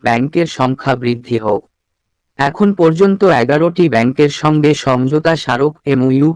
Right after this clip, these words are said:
সই হয়েছে। রূপালী ব্যাংকের সঙ্গেও হবে, তখন হবে বারোটি। যে সাতটির সঙ্গে আজ এমওইউ সই হয়েছে, তারা কয়েক দিনের মধ্যে পেনশন কর্তৃপক্ষের তথ্য প্রযুক্তির আইটি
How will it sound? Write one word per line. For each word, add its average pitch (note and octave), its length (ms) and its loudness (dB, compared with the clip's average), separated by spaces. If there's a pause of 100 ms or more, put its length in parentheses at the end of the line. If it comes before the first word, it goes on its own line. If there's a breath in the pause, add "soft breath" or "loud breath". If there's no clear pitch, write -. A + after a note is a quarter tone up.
সই C#3 340 2
হয়েছে। G#2+ 480 -2 (720)
রূপালী G#3 440 4
ব্যাংকের D3+ 460 2
সঙ্গেও D3+ 540 2
হবে, A2+ 360 -4 (240)
তখন F#3+ 400 0
হবে E3+ 320 2
বারোটি। A#2+ 540 -2 (220)
যে D3+ 240 2
সাতটির G3 500 0
সঙ্গে G3 460 2
আজ C#3+ 220 0
এমওইউ D3+ 380 2
সই E3+ 320 2
হয়েছে, C#3 520 2 (180)
তারা C#3+ 340 0
কয়েক F3+ 280 0
দিনের C#3 300 2
মধ্যে D3+ 400 0
পেনশন D#3 480 0
কর্তৃপক্ষের D#3+ 880 0
তথ্য D3 380 0
প্রযুক্তির D3+ 760 2
আইটি B2 440 0